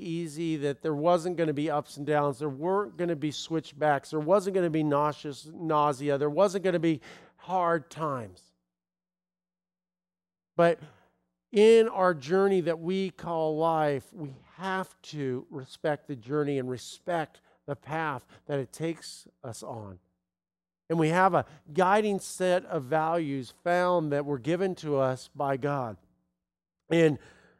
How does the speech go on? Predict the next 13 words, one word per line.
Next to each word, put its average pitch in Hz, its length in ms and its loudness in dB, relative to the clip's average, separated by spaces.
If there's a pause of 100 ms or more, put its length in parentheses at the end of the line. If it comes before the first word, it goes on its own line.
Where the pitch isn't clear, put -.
(360)
First 208 220 6
Corinthians 175 640 4
nine, 156 560 6
Paul 180 300 2
talks 160 360 0
kind 160 200 0
of 151 60 2
about 139 400 4
this 143 300 4
in 147 320 4
a 131 120 2
sports 156 560 0
metaphor. 123 720 -2